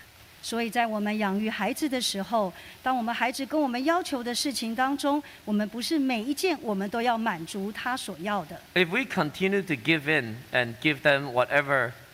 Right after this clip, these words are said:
Speaker 2: especially instant gratification, then actually it's developing for the children to only care for themselves, only they are the most important, and only loving the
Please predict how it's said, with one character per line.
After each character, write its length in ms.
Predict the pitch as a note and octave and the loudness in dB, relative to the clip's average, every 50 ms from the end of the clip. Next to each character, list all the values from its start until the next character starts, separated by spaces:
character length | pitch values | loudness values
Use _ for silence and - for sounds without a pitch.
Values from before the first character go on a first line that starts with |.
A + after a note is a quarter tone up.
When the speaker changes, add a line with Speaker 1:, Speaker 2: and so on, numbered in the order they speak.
| - - - - - - - | -20 -20 -20 -20 -20 -6 0
Speaker 2:
especially 640 | - B2+ A#2 - - D3 D3 - D#3+ C#3+ C3+ C3 - | 0 0 2 2 0 0 0 0 0 -2 -2 -2 -2
instant 460 | - E3 E3+ E3+ E3+ - F3 D3+ D3 C3+ | 0 0 0 0 -2 -4 -4 -4 -4 -2
gratification, 920 | - C3 C3 C3+ C3+ A2 C#3 A#2 - D3 D3 D3 C#3 - C#3+ B2+ A2 G#2 A2+ - - - - - - - - | 0 0 0 0 -2 -4 -6 -4 -2 0 0 0 0 0 0 0 0 -2 -6 -12 -16 -20 -20 -20 -16 -4 2
then 200 | D3 D3+ D#3+ F#3 | 4 4 4 4
actually 480 | G#3 A#3+ A3+ - A#3 G3 G3 F3+ D#3 | 2 2 2 0 0 0 0 0 -2
it's 80 | D3 - | -4 -2
developing 720 | - D#3 B2+ A#2 D#3 D3+ E3+ F3 E3+ - - C#3 B2 A2+ A2+ A#2 - - - - - | -2 -2 0 2 2 2 2 0 -2 -4 -4 -4 -4 -4 -6 -12 -14 -18 -16 -8 -4
for 120 | D3 C#3+ | -2 -2
the 100 | C3 C#3 | 0 0
children 560 | C3 - - D#3+ D#3+ E3 D3+ C#3 A#2+ A2 A2 A#2 - - - - - - - - - - - | -2 -2 -2 -2 -2 0 0 0 -2 -2 -4 -8 -16 -20 -20 -20 -20 -20 -20 -16 -10 -6 -4
to 440 | D3+ C#3 C3+ C3+ C3 C3 C3 C3+ - | -2 -2 -2 -2 -2 -4 -4 -4 0
only 240 | E3 E3 E3+ F3 E3+ | 0 0 0 0 -2
care 280 | - - - E3 E3 | -2 -2 0 0 0
for 140 | E3+ F3 D3 | 0 0 -2
themselves, 520 | C3 B2+ B2+ - - C3+ C3 C3+ D#3 F3+ - - - - - - - - - - - - - | -2 -2 -4 -2 0 2 2 2 2 -2 -6 -10 -20 -20 -20 -20 -20 -20 -20 -20 -12 -4 0
only 400 | C#3+ D3+ D#3 D#3+ D#3+ D#3 D#3 D#3 | 2 2 2 2 2 0 0 0
they 220 | - D3+ D3+ D#3 | 2 2 4 6
are 100 | E3 E3+ | 4 4
the 100 | D#3+ C#3+ | 4 2
most 240 | C3 C3+ C#3+ D3+ - | -2 -2 -2 -2 -4
important, 640 | C#3 A#2+ - - C3 C#3 C#3 - D#3 D3 D#3+ F3+ F#3 - - - - - - - - - | -6 -6 -2 0 0 0 2 2 0 0 0 -2 -8 -12 -18 -20 -20 -20 -20 -20 -8 -2
and 460 | - C#3 C#3 C3 C3 B2+ B2 B2 A#2+ - - | 0 2 2 2 2 0 -2 -4 -6 -6 -2
only 460 | - D3 D3+ D#3 D3+ D3 D3+ D3 D3+ C#3+ - - - | 0 0 0 2 0 0 0 0 0 -2 -6 -12 -6
loving 560 | C3+ C3+ C#3 C#3 C3 B2+ C#3+ C#3+ C3+ C#3 C#3 | 0 4 4 4 4 2 0 -2 -2 -2 -4
the 120 | - B2+ | -6 -6